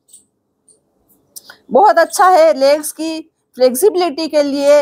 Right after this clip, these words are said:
legs के tissues muscles tight करने के लिए, उन्हें flexible बनाने के लिए और उन्हें strong बनाने के लिए। Side by side लेग से जुड़ी हर problem का solution है इसमें।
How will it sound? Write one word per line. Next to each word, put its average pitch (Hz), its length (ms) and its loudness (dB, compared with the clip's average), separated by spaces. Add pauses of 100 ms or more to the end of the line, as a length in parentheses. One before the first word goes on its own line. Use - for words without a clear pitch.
(160)
legs 262 340 0
के - 180 -6
tissues 302 580 -4
muscles 269 580 0 (120)
tight 254 340 0
करने 277 340 -4
के 262 180 -6
लिए, 277 400 -6 (380)
उन्हें 277 240 4
flexible 269 600 0
बनाने 269 420 -2
के 277 140 0
लिए 277 320 -6 (200)
और 262 160 2
उन्हें 277 320 0
strong 277 420 0
बनाने 180 380 -2
के 151 160 -12
लिए। 143 280 -12 (760)
Side 233 320 -2
by 277 180 2
side 277 520 0 (2750)
लेग 262 300 2
से 311 200 -6
जुड़ी 311 280 -4
हर 330 220 2
problem 269 480 -2
का 302 180 0
solution 254 560 -2
है 240 100 -4
इसमें। 180 340 -10